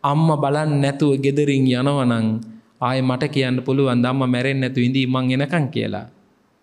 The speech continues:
කවදාකවත් අම්මට සලකන එක කල් දාන්න එපා. ඔය ඇත්තු ගිහිල්ලා එනකොට අම්මා මැරිලා ඉඳී.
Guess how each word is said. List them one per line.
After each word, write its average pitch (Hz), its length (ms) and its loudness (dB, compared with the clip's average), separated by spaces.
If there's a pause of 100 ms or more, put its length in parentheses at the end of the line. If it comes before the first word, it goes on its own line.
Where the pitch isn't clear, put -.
(560)
කවදාකවත් 143 1200 0
අම්මට 135 380 0
සලකන 139 540 -2
එක 131 200 0 (120)
කල් 147 280 -2
දාන්න 113 360 -2
එපා. 123 320 -2 (520)
ඔය 131 180 0
ඇත්තු 135 340 -2
ගිහිල්ලා 123 520 2
එනකොට 127 320 -2
අම්මා 123 320 0
මැරිලා 113 360 0
ඉඳී. 101 240 -4